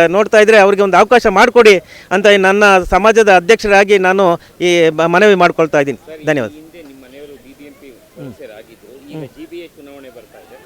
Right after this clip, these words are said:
Speaker 1: ಹ್ಮ್.
Speaker 2: ಅದ್ರಲ್ಲಿ ಕೂಡ ತಾವು ಆಕಾಂಕ್ಷಿ?
Speaker 1: ಹೌದು, ಈಗ ಜಿ ಬಿ ಎ ಚುನಾವಣೆ ಬರ್ತಾ ಇದೆ. ಎರಡ್ ಸಾವಿರದ ಹದಿನೈದರಲ್ಲಿ ಗೆದ್ದು ಅವರು ಚ-, ಸದಸ್ಯರಾಗಿ ಕೆಲಸ ಮಾಡಿದರು, ಉತ್ತಮ ಕೆಲಸ ಮಾಡಿದರು, ಸಾಕಷ್ಟು ಅನುದಾನ ತಂದು ಆ ವಾರ್ಡನ್ನು ಅಭಿವೃದ್ಧಿ ಕೆಲಸ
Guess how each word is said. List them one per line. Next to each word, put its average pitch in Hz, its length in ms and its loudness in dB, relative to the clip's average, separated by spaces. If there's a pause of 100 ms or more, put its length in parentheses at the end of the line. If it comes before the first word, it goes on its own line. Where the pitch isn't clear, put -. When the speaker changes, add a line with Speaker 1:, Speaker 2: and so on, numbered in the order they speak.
Speaker 1:
ಹ್ಮ್. 147 120 -12
Speaker 2:
ಅದ್ರಲ್ಲಿ 147 320 -20
ಕೂಡ 185 180 -20 (160)
ತಾವು 151 160 -20
ಆಕಾಂಕ್ಷಿ? 143 400 -12
Speaker 1:
ಹೌದು, 170 160 -2 (560)
ಈಗ 175 100 0
ಜಿ 170 180 -2
ಬಿ 240 120 4
ಎ 233 40 4
ಚುನಾವಣೆ 214 520 2 (340)
ಬರ್ತಾ 175 240 0
ಇದೆ. 202 200 2 (400)
ಎರಡ್ 170 160 0
ಸಾವಿರದ 196 240 0
ಹದಿನೈದರಲ್ಲಿ 196 400 0
ಗೆದ್ದು 190 340 0
ಅವರು 196 200 2 (280)
ಚ-, 180 100 -6 (800)
ಸದಸ್ಯರಾಗಿ 185 520 -2
ಕೆಲಸ 160 200 -4
ಮಾಡಿದರು, 196 400 0
ಉತ್ತಮ 180 220 -6
ಕೆಲಸ 165 240 -6
ಮಾಡಿದರು, 185 320 -2
ಸಾಕಷ್ಟು 170 420 -4
ಅನುದಾನ 180 340 0
ತಂದು 185 300 -2 (360)
ಆ 151 200 0
ವಾರ್ಡನ್ನು 190 400 2
ಅಭಿವೃದ್ಧಿ 190 340 0
ಕೆಲಸ 175 200 -8